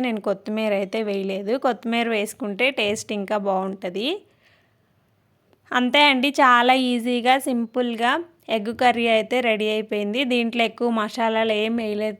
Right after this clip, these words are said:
కదా, కానీ టేస్ట్ మాత్రం చాలా బాగుంటుంది. ట్రై చేయకపోతే మాత్రం ఖచ్చితంగా ఒకసారి ట్రై చేయండి. ఈ వీడియో మీకు నచ్చితే ఒక లైక్ చేసేయండి. Thank you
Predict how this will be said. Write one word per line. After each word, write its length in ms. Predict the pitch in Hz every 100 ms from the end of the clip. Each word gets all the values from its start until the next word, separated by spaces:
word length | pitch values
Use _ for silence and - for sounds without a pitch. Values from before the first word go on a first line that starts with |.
| 202
కదా, 180 | 196 254 254
కానీ 240 | 214 233 233
టేస్ట్ 320 | 202 220 - 240 220
మాత్రం 260 | 202 226 240 262
చాలా 440 | 208 202 202 226 214
బాగుంటుంది. 560 | 208 196 190 185 202 277 440 - - - -
ట్రై 180 | 254 220 247
చేయకపోతే 500 | 240 233 240 226 240 226
మాత్రం 240 | 220 233 254
ఖచ్చితంగా 520 | 208 - - 226 220 220
ఒకసారి 360 | 214 226 214 214 226
ట్రై 140 | 202 202
చేయండి. 460 | - 214 202 202 262 440 - _ _ _ -
ఈ 40 | 240
వీడియో 300 | 233 233 226 254
మీకు 180 | 247 226 214
నచ్చితే 360 | 208 - 240 262
ఒక 100 | 247 214
లైక్ 180 | 214 202 247
చేసేయండి. 480 | 233 214 208 208 262 262
Thank 200 | 240
you 40 | 240